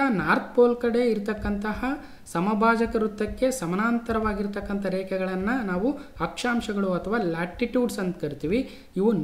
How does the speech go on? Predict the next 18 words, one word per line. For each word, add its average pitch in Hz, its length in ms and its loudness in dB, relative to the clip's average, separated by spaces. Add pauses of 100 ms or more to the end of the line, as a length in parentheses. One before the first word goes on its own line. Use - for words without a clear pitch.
(800)
ಈಕ್ವೇಟರ್ನ 254 640 4
north 196 440 2
ಭಾಗದಲ್ಲಿರೋದ್ರಿಂದ 208 920 4
ಇವು 190 580 2 (800)
north 175 340 2
latitudes, 175 880 0 (280)
ಇವು 226 460 0 (480)
south 226 380 2
latitudes. 127 640 -6 (440)
Okay, 190 320 -6 (440)
so 247 80 4
ಇಲ್ಲಿಂದ 302 400 6
ನೋಡಿ, 170 360 0 (840)
ಇಪ್ಪತ್ತ್ಮೂರುವರೆ 233 1300 2
ಡಿಗ್ರಿ 156 440 0
ಇಲ್ಲಿದೆ 156 320 0
ನೋಡಿ, 156 200 0
ಇದು 202 600 0